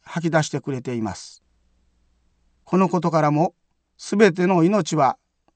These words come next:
お互いが存在しなければ成り立たない存在であると、大いなる一つの命と知らされます。菩提樹に抱かれながら、命の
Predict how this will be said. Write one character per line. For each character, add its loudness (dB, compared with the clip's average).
お -2
互 4
い 4
が 4
存 0
在 6
し -4
な 6
け 0
れ 2
ば 0
成 4
り 2
立 2
た 6
な 8
い 2
存 2
在 2
で 0
あ 4
る -2
と、 -10
大 6
い 6
な 8
る 0
一 0
つ -2
の 6
命 2
と -4
知 -14
ら -2
さ -4
れ -8
ま -6
す。 -16
菩 2
提 10
樹 2
に 4
抱 2
か 4
れ 2
な 6
が 6
ら、 2
命 2
の 0